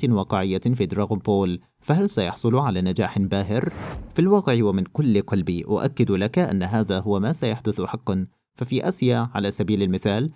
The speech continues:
صدرت عدة نسخ واقعية قصيرة من دراغون بول، والتي على الرغم من ضعف حجم ميزانيتها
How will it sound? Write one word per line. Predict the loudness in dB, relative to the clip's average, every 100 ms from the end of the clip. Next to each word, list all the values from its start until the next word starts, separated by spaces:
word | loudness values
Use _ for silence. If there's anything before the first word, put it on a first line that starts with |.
| _ _
صدرت | -4 -2 0 0
عدة | 0 0 2
نسخ | 2 2 0
واقعية | 2 2 0 -2 0 0 0 -2
قصيرة | 0 0 2 0
من | 0 0
دراغون | 0 0 0
بول، | 0 0 -2 -8 _ _ -4
والتي | 0 0 0 0
على | 0 0
الرغم | -2 0
من | 0 0 2
ضعف | 0 0
حجم | -2 0 2
ميزانيتها | 2 2 0 0 0 0 0 0